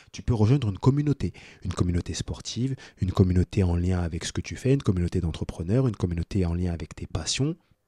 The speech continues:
Peu importe, les moyens pour rencontrer des gens n'ont jamais été aussi nombreux aujourd'hui que dans l'histoire du monde. Et malheureusement, j'ai l'impression qu'on est à une époque où les gens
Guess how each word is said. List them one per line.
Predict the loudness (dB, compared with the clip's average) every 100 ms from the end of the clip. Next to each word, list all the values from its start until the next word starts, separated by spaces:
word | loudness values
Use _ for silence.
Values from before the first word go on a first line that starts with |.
| 4
Peu | 4 4 0
importe, | 0 4 6 6 2 -16 -18 -20 -20 _
les | -6 -4
moyens | -4 -4 -4 -2 -2 -2 -4 -6 -8
pour | -6 -4
rencontrer | -4 -2 -4 -2 -4
des | -4 -4
gens | 2 4 4 0 _ _ -8
n'ont | -4 0
jamais | 4 6 8 6 4
été | -2 4 4 4
aussi | 2 0 2 4
nombreux | 6 4 4 8 10 10 6 _ _ _ 4
aujourd'hui | 4 6 4 4 2 2 0 _ _ _ _
que | 0
dans | 4 4
l'histoire | 2 4 6 6 4
du | 0
monde. | -2 -4 -8 -16 _ _ _ _
Et | 0 0 -2 _ _ _
malheureusement, | 0 4 6 6 4 4
j'ai | 4
l'impression | 2 2 2
qu'on | 2 2
est | 0
à |
une | -2
époque | -2 0 0 0
où |
les | -2 0
gens | 4 2